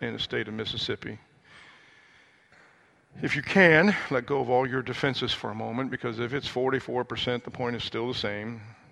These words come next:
Half of all the children in this country will at some point not know if they have food to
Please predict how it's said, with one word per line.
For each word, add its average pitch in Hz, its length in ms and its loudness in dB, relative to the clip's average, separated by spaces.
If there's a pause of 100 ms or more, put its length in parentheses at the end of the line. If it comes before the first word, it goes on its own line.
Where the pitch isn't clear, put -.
(800)
Half 120 380 0
of 123 140 -4
all 123 200 4
the 135 100 0
children 123 460 -2
in 113 140 -6
this 117 160 -4
country 117 420 -6
will 107 120 -6
at 120 60 -8
some 127 380 -2
point 117 440 -4
not 117 320 -4
know 117 260 -2
if 107 120 -8
they 117 100 -4
have 107 200 -4
food 120 340 -8
to 120 100 -10